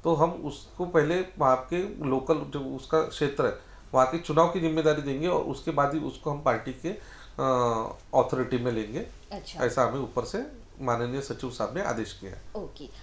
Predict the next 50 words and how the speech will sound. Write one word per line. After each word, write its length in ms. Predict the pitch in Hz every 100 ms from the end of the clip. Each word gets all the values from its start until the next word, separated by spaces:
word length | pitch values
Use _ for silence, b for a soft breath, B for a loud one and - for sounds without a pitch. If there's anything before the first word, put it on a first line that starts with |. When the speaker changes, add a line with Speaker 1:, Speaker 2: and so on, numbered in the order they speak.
| -
Speaker 2:
आ, 320 | 190 202 196
हर्षल 320 | 202 294 381 370
जी, 100 | 370
कहीं 200 | 302 277
ना 100 | 277
कहीं 180 | 294
कोरोना 380 | 285 226 214 220
का 140 | 233 240
काल 320 | 208 180 190
हमने 260 | 196 175
सभी 240 | 180 180 175
ने 140 | 170
देखा 260 | 160 151 160
है 100 | 160
और 300 | 196 208 226
इस 440 | - - 233 240
बीच 560 | 214 226 240 220 190 196
जब 80 | 196
हमने 560 | 202 202 202 208 226
सुर्खियां 540 | 233 302 269 311 285 254
बहुत 140 | 233
बार 260 | 226 226 233
पड़ी 240 | 226 254
तो 200 | 330 -
आपके 340 | 226 233 - 320
नाम 240 | 269 233
का 140 | 247 277
जिक्र 380 | 202 269 311
भी 120 | 254 208
था 200 | 180 147
कहीं 220 | 165 160
ना 80 | 160
कहीं। 220 | 165 285 B B B
आ, 120 | - 202
मैं 140 | 466
चाहती 380 | 330 269 269 330
हूँ 120 | 370
कि 100 | 403
आप 100 | 370
हमारे 280 | 349 359 440
दर्शकों 460 | 277 202 202 269 294
को 100 | 330
बताएं 280 | 269 240 277
कि 100 | 381
किस 360 | - 370 427
तरीके 320 | 302 277 269 320
से 160 | 370
कोरोना 440 | 392 247 233 285 320
काल 380 | 311 247 254
में 260 | 254 269 330